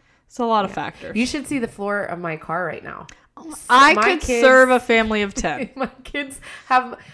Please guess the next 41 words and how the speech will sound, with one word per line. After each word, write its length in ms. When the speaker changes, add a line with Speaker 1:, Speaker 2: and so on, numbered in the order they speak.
Speaker 2:
and 100
I 180
literally 360
just 200
swept 220
it 80
out 400
yesterday. 680
Speaker 1:
Well, 120
that's 140
Speaker 2:
And 20
it's 40
Speaker 1:
why 140
I 40
Speaker 2:
already 100
Speaker 1:
laugh 320
at 120
Speaker 2:
a 40
Speaker 1:
the 100
people 180
Speaker 2:
mess. 100
Speaker 1:
that 60
are 60
like, 200
"I 100
would 120
never 520
let 320
my 180
child 560
make 240
that 160
mess." 260
I'm 100
like, 240
"Okay, 340
you 160
clearly 360
have 180
seven 380
nannies 560